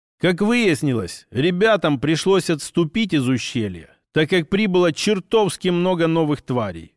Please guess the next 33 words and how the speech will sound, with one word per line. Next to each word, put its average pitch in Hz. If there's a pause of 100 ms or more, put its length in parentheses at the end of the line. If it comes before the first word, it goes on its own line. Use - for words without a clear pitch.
(140)
Группа 185
дважды 165
безуспешно 156
прорывалась 165
ко 160
мне 170 (100)
и 120
почти 156
уже 165
отчаялась. 143 (400)
Пока 180
на 208
третью 196
попытку 190
не 160
вышли 180
ночью, 131 (160)
когда 147
активность 175
выродков 156
снижена 165
и 143
меньше 165
шансов 160
напороться 156
на 156
стаю. 107 (380)
Они 202
оставили 185
Дмитрия 160
с -
лошадьми 170
поближе, 160